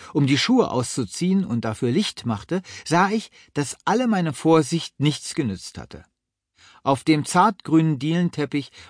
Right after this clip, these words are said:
waren die hässlichsten Flecke entstanden. Ich habe Magda immer gesagt, dass solch ein empfindliches Reseda-Grün nichts für die Diele sei. Aber sie hatte ja gemeint, wir beide seien ja wohl alt genug, ein bisschen aufzupassen. Und die Else,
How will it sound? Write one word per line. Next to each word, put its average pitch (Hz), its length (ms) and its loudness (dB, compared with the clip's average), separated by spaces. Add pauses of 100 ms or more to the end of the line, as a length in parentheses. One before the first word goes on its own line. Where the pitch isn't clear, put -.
waren 123 300 2
die 117 100 -2
hässlichsten 147 840 -4
Flecke 104 340 -8
entstanden. 80 580 -14 (680)
Ich 180 120 2
habe 175 180 6
Magda 175 460 2
immer 214 200 4
gesagt, 180 480 0 (280)
dass 156 160 2
solch 190 200 4
ein 165 120 0
empfindliches 202 1080 -2
Reseda-Grün 160 920 4 (220)
nichts 226 340 4
für 220 140 2
die 196 120 0
Diele 175 300 2
sei. 90 240 -4 (160)
Aber 254 300 4
sie 165 160 4
hatte 160 160 0
ja 147 140 2
gemeint, 123 420 2 (180)
wir 175 160 6
beide 160 320 4
seien 143 320 4
ja 143 220 2
wohl 127 160 4
alt 185 340 2
genug, 165 380 2 (260)
ein 185 160 6
bisschen 190 320 2
aufzupassen. 127 800 -2
Und 143 200 -4
die 143 120 0
Else, 165 420 4